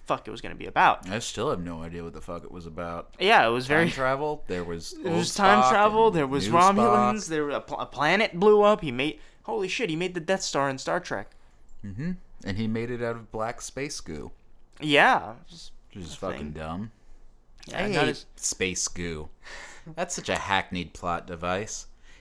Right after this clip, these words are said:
Speaker 2: And it happens. Like, that was the main villain in Thor two.
Speaker 1: Yeah.
Speaker 2: Thor two, the fucking goo. Electric Goobaloo.
Speaker 1: <laughs>
Speaker 2: Fucking, that was
Speaker 1: Secret of the Goo.
Speaker 2: Secret of the Ooze. God, fuck that.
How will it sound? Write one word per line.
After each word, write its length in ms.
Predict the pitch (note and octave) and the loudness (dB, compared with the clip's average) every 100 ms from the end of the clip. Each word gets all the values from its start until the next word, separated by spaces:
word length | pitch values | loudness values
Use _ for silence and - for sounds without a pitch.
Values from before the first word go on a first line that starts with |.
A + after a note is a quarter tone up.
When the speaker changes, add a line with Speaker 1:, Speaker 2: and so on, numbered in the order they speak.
| - | -8
Speaker 2:
And 100 | E3+ | -6
it 60 | D3+ | -2
happens. 600 | G3 A3+ G2 D2+ D#2+ G2 | -2 -2 -4 -8 -8 -4
Like, 300 | G2 A2+ - | -2 -2 0
that 220 | A2+ D#3 | 0 0
was 160 | - | -4
the 60 | G#2 | -4
main 260 | G2 A2 A#2 | -2 -2 0
villain 300 | G2 D3 F2 | 0 0 -2
in 100 | D2+ | -6
Thor 300 | - F#2 E2+ | -6 -4 -4
two. 460 | - B2+ G2+ G#2+ - - - - - C3+ | -4 -6 -4 -6 -10 -20 -20 -20 -20 -10
Speaker 1:
Yeah. 360 | C3+ D#3 C4+ | -6 -4 -6
Speaker 2:
Thor 400 | F3 - G#2+ A#2 A#2 | -10 -4 0 0 0
two, 300 | - D#3 B2+ | -4 -4 -4
the 120 | E2+ | -8
fucking 680 | - - A2+ - G#2 F2 - - - - - - F#2+ | -10 -4 -4 -2 -4 -4 -8 -20 -20 -20 -20 -20 -10
goo. 460 | G2+ A#2 C3+ D#2 E2+ - - - - - - | -4 -2 -4 -8 -12 -18 -20 -20 -20 -20 -10
Electric 560 | F#2 F#2+ G#2 - G#2 E2+ | -4 -2 -2 -4 -8 -6
Goobaloo. 640 | G#2+ C#3 F#2 F2 D#2+ D2 - - - - - - - | -6 -4 -4 -4 -6 -10 -16 -20 -18 -16 -16 -18 -18
Speaker 1:
<laughs> 680 | - - - - - - - | -16 -16 -18 -20 -20 -20 -20
Speaker 2:
Fucking, 680 | - - - D3 - E3 B2 | -14 -12 -10 -12 -10 -6 -2
that 140 | B2+ D3+ | 0 4
was 80 | |
Speaker 1:
Secret 340 | F3+ G#3+ A3 G#3 | 4 6 8 6
of 140 | F#3 | 6
the 60 | F#3 | 0
Goo. 520 | D3+ A3 A3 C#3+ - - - - - - - | 4 6 8 6 4 -4 -16 -16 -18 -18 -14
Speaker 2:
Secret 340 | - G#2+ B2+ | -12 -10 -10
of 80 | A2+ | -10
the 140 | F#2+ - | -10 -6
Ooze. 460 | B2+ C3+ D#2+ D2+ | -2 -2 -4 -8
God, 400 | - E3+ - - | -10 -10 -8 -10
fuck 380 | - D#3+ F3+ - | -10 -12 -12 -14
that. 320 | - - - | -16 -16 -18